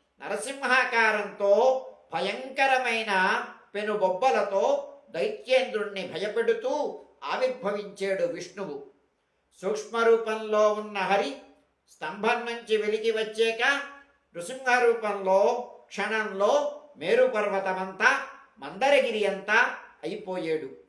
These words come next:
నృసింహ విజృంభణం ప్రళయకాల మేఘంలా గర్జిస్తూ శిరోజాలు జార్చి మెరుపుల్లాంటి కేసరాలు భుజాల మీదకి వేలా-, వేలాడుతూ ఉంటే,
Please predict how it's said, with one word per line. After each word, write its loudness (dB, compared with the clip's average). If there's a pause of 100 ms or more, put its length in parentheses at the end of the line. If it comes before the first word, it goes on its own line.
(360)
నృసింహ -4
విజృంభణం -2 (440)
ప్రళయకాల 0
మేఘంలా 0
గర్జిస్తూ 0 (480)
శిరోజాలు 4
జార్చి -2 (320)
మెరుపుల్లాంటి 2
కేసరాలు -2
భుజాల 0
మీదకి -4
వేలా-, -2
వేలాడుతూ 2
ఉంటే, -2